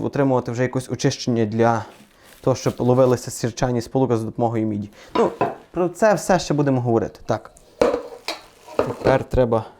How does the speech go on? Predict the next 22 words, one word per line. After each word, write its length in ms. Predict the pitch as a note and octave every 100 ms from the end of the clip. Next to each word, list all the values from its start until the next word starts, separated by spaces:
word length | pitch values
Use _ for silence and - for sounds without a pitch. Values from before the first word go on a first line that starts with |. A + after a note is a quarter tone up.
| -
відкрити. 600 | A2+ - D3 D#3 D#3 B2 - - - - - - - -
Що 240 | - F3
у 60 | F#3+
нас 180 | F3 D#3
тут 320 | D#3 - -
є? 200 | A2+ D#2 -
О, 320 | G#2+ B2 D3+ E3+ -
інструкція. 680 | A#2 - C#3+ C#3 - D#3 F#3+ F#3+ _ _ _ _ _ _ _ _ _ -
Дивіться, 260 | A#2 G#2+
прошу, 340 | A2 B2 - A2
інструкція, 560 | G#2+ - E3 - F3
все 240 | D#3+ - C3+
повністю. 540 | E3 E3 D#3+ - D3+ - _ _ _ _ _ _
Все, 300 | - D3 C#3
що 400 | - - C3+ A#2+ - _ _
потрібно. 560 | - A#2 D3+ E3 D3 C3 - _ _ _ - - _ _
Навіть 300 | - - -
поки 160 | B2+ -
що 120 | -
не 60 | A#2+
буду 180 | D3 C3+
перечитувати. 580 | A#2+ - A#2+ A2+ A2